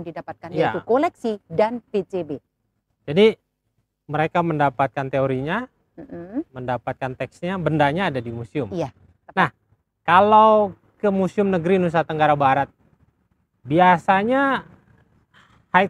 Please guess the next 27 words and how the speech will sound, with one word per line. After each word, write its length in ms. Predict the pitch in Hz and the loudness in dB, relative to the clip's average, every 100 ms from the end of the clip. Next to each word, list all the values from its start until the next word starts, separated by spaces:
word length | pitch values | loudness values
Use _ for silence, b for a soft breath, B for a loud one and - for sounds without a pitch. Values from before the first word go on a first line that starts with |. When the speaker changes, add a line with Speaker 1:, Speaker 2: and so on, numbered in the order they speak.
| - | 4
Speaker 2:
season 320 | 208 - 220 180 | 4 6 2 0
itu 160 | 143 | -4
ya, 80 | 127 - _ _ _ - | -8 -10 _ _ _ -4
yang 240 | 160 170 - | -2 -2 -2
paling 320 | 180 185 196 | 2 2 4
Speaker 1:
Iya. 160 | 190 196 | 6 6
Speaker 2:
ramai 320 | 214 226 233 | 6 4 4
itu 320 | 226 320 220 - _ _ _ _ _ _ _ _ _ | 4 2 2 -6 _ _ _ _ _ _ _ _ _
kira-kira 400 | - 208 190 277 | 4 4 8 8
di 80 | 233 | 6
bulan 320 | 185 190 196 | 6 4 6
apa 320 | 208 196 180 - | 4 4 4 4
atau 160 | 226 | 2
momentum 480 | 214 214 208 214 220 226 | 4 4 4 2 2 2
apa 240 | 226 285 | 6 6
yang 480 | 240 202 202 190 175 156 151 | 6 2 -4 -8 -12 -10 0
biasanya 480 | 160 156 180 208 | 0 2 -2 -2
menjadikan 560 | 220 185 160 160 175 180 | -4 -2 -2 -2 -2 -2
museum 320 | 175 170 185 185 | -4 -4 -6 -4
itu 160 | 202 214 _ _ _ _ _ _ | -4 -6 _ _ _ _ _ _
ramai, 400 | - 196 214 202 | 6 8 8 4
Bu? 240 | 151 120 _ _ _ _ _ _ _ _ _ _ _ _ | 2 -4 _ _ _ _ _ _ _ _ _ _ _ _
Speaker 1:
Iya. 160 | 208 202 - _ _ _ _ _ _ _ _ _ | -4 -4 -6 _ _ _ _ _ _ _ _ _
Ramai 400 | 233 285 294 381 | 2 4 4 2
setiap 400 | 370 262 233 240 | 0 -2 2 2
mereka 400 | 233 226 214 226 | 2 -2 -2 -2
habis 400 | 214 185 190 _ | -2 -2 -4 _